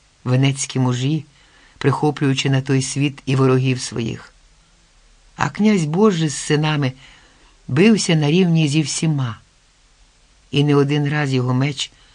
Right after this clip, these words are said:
обагрився готською кров'ю. Побачив це Венітар і, переповнений ненавистю і сліпим бажанням помсти,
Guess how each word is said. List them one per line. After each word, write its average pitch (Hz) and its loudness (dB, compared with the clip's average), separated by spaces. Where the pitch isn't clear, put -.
обагрився 127 -2
готською 110 -2
кров'ю. 123 -6
Побачив 185 2
це 214 2
Венітар 160 0
і, 156 0
переповнений 160 0
ненавистю 147 -2
і 139 -4
сліпим 139 -4
бажанням 131 -2
помсти, 185 -6